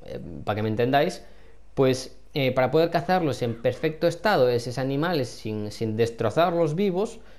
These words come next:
pues utilizan este tipo de munición que tienes que crear en las hogueras, ¿vale? Si tú utilizaras una flecha normal,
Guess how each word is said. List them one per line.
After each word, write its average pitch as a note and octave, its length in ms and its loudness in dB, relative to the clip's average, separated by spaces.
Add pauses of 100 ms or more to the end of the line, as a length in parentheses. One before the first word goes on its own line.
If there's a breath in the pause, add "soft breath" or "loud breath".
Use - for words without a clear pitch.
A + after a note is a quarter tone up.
(160 soft breath)
pues E3 160 2
utilizan E3+ 380 0
este D#3+ 180 -2
tipo D3 320 -2
de C#3 80 0
munición D3+ 480 -2
que D3 120 -4
tienes C3+ 260 -6
que C3 100 -6
crear C3 440 2
en C3 100 -4
las C3+ 280 -4
hogueras, G#2 460 -2
¿vale? G#2+ 200 -6
Si A#2+ 100 -2
tú C3+ 140 2
utilizaras C#3+ 500 2
una B2 140 -4
flecha C3+ 280 -2
normal, D#3+ 460 -2